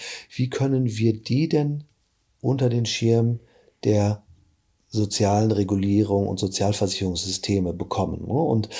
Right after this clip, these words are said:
ja, da gibt es zum Beispiel ein Modell, ähm, das nennt sich digitale soziale Sicherung, ne, D S S, ähm, vom Institut für Arbeitsmarkt- und Berufsforschung auch entwickelt, ja, und das sieht eben eine Quellensteuer vor, ne? Das sieht eben vor, dass bei den Plattformen selbst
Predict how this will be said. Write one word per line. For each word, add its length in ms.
ja, 120
da 100
gibt 180
es 160
zum 160
Beispiel 400
ein 100
Modell, 560
ähm, 300
das 160
nennt 180
sich 160
digitale 580
soziale 560
Sicherung, 520
ne, 180
D 180
S 180
S, 320
ähm, 340
vom 180
Institut 400
für 120
Arbeitsmarkt- 420
und 160
Berufsforschung 960
auch 240
entwickelt, 760
ja, 180
und 260
das 140
sieht 200
eben 260
eine 140
Quellensteuer 840
vor, 460
ne? 120
Das 100
sieht 160
eben 160
vor, 420
dass 420
bei 200
den 220
Plattformen 720
selbst 560